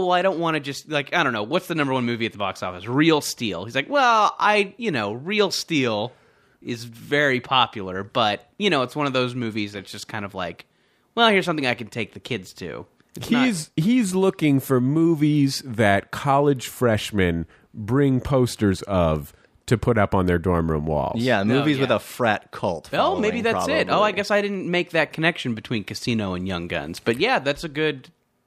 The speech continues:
Speaker 1: I
Speaker 2: I
Speaker 1: think that's a good
Speaker 2: The question,
Speaker 1: theory.
Speaker 2: the thing to do would be to ask him what he thinks about The Usual Suspects.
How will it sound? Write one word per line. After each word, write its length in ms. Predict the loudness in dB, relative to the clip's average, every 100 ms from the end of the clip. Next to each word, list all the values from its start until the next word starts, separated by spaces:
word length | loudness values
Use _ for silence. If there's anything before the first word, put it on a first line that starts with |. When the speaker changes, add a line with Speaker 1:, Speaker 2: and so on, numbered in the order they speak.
| 0
Speaker 1:
I 80 |
Speaker 2:
I 60 | 2
Speaker 1:
think 120 | 2
that's 160 | -4 -8
a 40 |
good 460 | -6 -4 -4 -8 -2
Speaker 2:
The 120 | -2
question, 480 | 2 2 2 2 0
Speaker 1:
theory. 180 | 0 0
Speaker 2:
the 80 |
thing 300 | 0 2 2
to 100 | 2
do 180 | 2 2 2
would 160 | 2
be 120 | 4 2
to 220 | 0 2
ask 300 | 2 2 2
him 100 | 4
what 160 | 4
he 80 | 4
thinks 300 | 4 0 0
about 280 | 2 2 2
The 100 | 2
Usual 340 | 0 0 -2
Suspects. 720 | -2 -2 -2 -4 -14 -16 -20